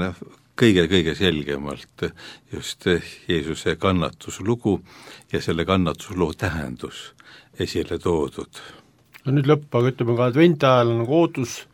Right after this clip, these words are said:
Speaker 2: siis on ju need teised raamatud, mis on siin Mikas ja Mik-, kõik need Jeesuse tõotuse tulemise järjest paremate ja rohkete nimedega, mida teda, kuidas seda kutsutakse?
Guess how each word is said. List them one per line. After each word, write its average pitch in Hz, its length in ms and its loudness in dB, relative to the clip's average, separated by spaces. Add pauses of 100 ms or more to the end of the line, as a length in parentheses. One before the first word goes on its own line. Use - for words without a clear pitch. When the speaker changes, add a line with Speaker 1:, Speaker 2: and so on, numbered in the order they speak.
(420)
Speaker 2:
siis 135 240 -2
on 127 440 0
ju 131 160 2
need 127 200 0
teised 139 280 2
raamatud, 107 520 -2
mis 110 240 -6
on 107 200 -4
siin 113 200 -4
Mikas 117 480 -2
ja 113 220 2 (140)
Mik-, 120 200 -4 (680)
kõik 127 280 -2
need 120 240 0 (220)
Jeesuse 117 960 2 (160)
tõotuse 143 640 4
tulemise 117 560 2 (420)
järjest 147 460 2
paremate 131 560 4
ja 123 160 4 (680)
rohkete 143 520 4
nimedega, 127 520 4
mida 110 400 -2
teda, 110 460 -4
kuidas 117 260 -4
seda 123 120 -2
kutsutakse? 135 500 -6